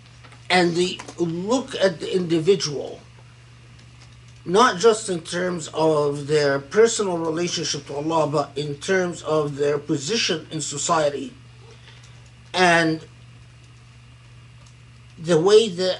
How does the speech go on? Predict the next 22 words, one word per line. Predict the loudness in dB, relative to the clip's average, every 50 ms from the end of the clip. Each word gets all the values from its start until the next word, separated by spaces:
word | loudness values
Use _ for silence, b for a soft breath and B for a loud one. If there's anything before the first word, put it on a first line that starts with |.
| -6 -8
individual | -4 -4 -2 -2 -2 0 4 4 4 4 2 -2 -2 -2 0 0 -2 -2 -4
should | -6 -6 -4 -4 -4 -6 -8
think | -14 -20 -10 -2 0 0 0 0 -2 -6 -12 -18 -18 -20 -20 -20 -14 -8
about | -6 -4 -2 2 2 4 4 2 0 0 -4 -10 -18 -20 -20 -20 -20 -20 -20 -20 -20 -20 -20 -20 -20 -20 -20 -20 -20 -20 -20 -20 -10 -4
the | 0 0
way | 2 2 2
they | 0 -2 -2 -4
interact | -4 -4 -4 -4 -4 -2 0 -2 -2 -2 -2 -8
with | -8 -8
society | -8 -8 -8 -4 -2 0 0 0 0 0 0 -2
and | -2 -2 -4
is | -4 -4 -6 -6
impacted | -8 -8 -4 0 0 0 0 -2 -4 -2 -2 -2 -2 -6 -18 -20 -20 -16 -12
by | -4 0 2 2 2
society | 0 -2 -8 -8 -4 -2 0 0 0 -2 -2 -2
and | -4 -2 -2
the | -2
way | -2 0 0 0 0
that | -2 -2 -4 -2
they | 0 0 0 0 -2
impact | -6 -8 -8 -4 -4 -6 -6 -6 -8
society. | -10 -10 -8 -6 -4 -4 -4 -6 -10 -12